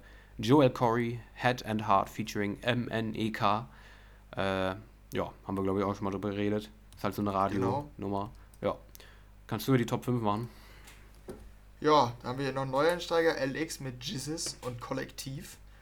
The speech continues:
Speaker 1: Mhm.
Speaker 2: Kenn ich nicht, will ich nicht kennen. Mm, dann haben wir auch noch einen Neueinsteiger,
Speaker 1: Du hast jetzt die
Speaker 2: Loredana.
Speaker 1: guten Songs, ja.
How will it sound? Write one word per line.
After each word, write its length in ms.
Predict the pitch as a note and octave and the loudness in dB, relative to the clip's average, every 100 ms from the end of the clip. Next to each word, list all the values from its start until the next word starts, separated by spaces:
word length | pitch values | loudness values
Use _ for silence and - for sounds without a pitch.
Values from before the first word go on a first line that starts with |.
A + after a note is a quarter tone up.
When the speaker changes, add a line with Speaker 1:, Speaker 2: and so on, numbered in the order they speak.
| - - | -20 -4
Speaker 1:
Mhm. 240 | C3+ G#2 F#2 | 0 0 0
Speaker 2:
Kenn 120 | A#2+ | -2
ich 120 | C3+ | -2
nicht, 300 | C#3+ A3+ - - - | -2 -2 -6 -18 -6
will 120 | B2+ | -4
ich 100 | C3+ | -4
nicht 200 | D#3+ - | -6 0
kennen. 260 | E3+ F#3+ A3 - - - | 0 0 -6 -16 -20 -14
Mm, 60 | C3 C3 C3 B2+ - - | -10 -10 -10 -10 -12 -2
dann 180 | C#3 F3 | 2 4
haben 180 | E3+ C#3 | 4 2
wir 120 | C3+ | 2
auch 140 | G3+ A3 | 2 2
noch 140 | D#3 | 0
einen 80 | D3 | 2
Neueinsteiger, 640 | C3 B2+ A#2+ - B2+ D3 | 2 0 -2 -2 0 0
Speaker 1:
Du 180 | C#3 C#3 | 0 -2
hast 300 | C3+ A2+ B2+ | 2 4 6
jetzt 140 | C3 E3+ | 6 6
die 60 | |
Speaker 2:
Loredana. 20 | A#2+ | 6
Speaker 1:
guten 200 | A2+ G#2 | 4 2
Songs, 260 | G#2 F#2+ | 0 0
ja. 100 | G2 | -4